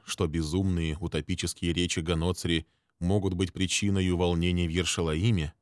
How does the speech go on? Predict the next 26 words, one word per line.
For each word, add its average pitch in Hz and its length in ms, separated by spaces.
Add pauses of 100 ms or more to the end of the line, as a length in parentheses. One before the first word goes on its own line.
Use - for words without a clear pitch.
(120)
прокуратор 110 560
удаляет 117 560
Иешуа 92 540
из 85 240
Ершалаима 87 800 (280)
и 107 100
подвергает 104 680
его 80 240
заключению 113 720
в - 60
Кесарии 104 540
Стратоновой 87 800
на 78 120
Средиземном 87 680
море, 78 440 (400)
то 139 160
есть 139 300
именно 82 380
там, 107 360 (440)
где 85 320
резиденция 87 680
прокуратора. 78 720 (760)
Оставалось 98 800
это 131 280
продиктовать 98 640
секретарю. 85 600